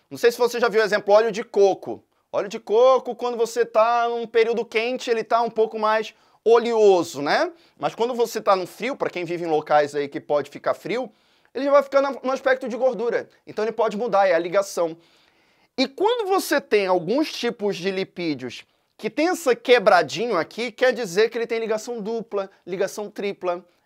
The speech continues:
é a parte insaturada e ela tem característica de óleo. Cara, eu falo isso em lipídio, então seria fácil. É claro que quando a membrana, a resposta do enem era, quando a membrana ela tem mais esses quebradinhos na perna, ela é mais fluida,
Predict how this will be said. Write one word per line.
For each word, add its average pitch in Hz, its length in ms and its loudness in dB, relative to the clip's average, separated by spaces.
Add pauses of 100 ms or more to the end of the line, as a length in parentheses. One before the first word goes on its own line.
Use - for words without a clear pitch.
(100)
é 220 80 2
a 220 80 8
parte 202 440 -4 (140)
insaturada 196 920 0 (200)
e 220 120 -4
ela 226 120 2
tem 185 200 -6
característica 180 640 -4
de 170 120 -8
óleo. 139 300 -2
Cara, 165 420 0
eu 262 120 -4
falo 202 580 0
isso 151 320 -10
em 139 60 -8
lipídio, 127 440 -12 (300)
então 370 220 -4
seria 359 240 -4
fácil. 240 420 -6 (360)
É 233 120 0
claro 370 340 2
que 220 180 2
quando 262 220 -2
a 320 60 4
membrana, 240 520 2 (120)
a 226 80 -2
resposta 226 440 -2
do 220 120 -6
enem 226 260 -4
era, 147 300 0 (280)
quando 311 260 -2
a 339 40 4
membrana 233 380 0
ela 208 100 4
tem 214 220 -2
mais 233 340 4
esses 262 260 -6
quebradinhos 175 640 0
na 180 140 -6
perna, 190 460 -4 (200)
ela 208 140 -2
é 202 40 -2
mais 214 360 -4 (100)
fluida, 214 560 -6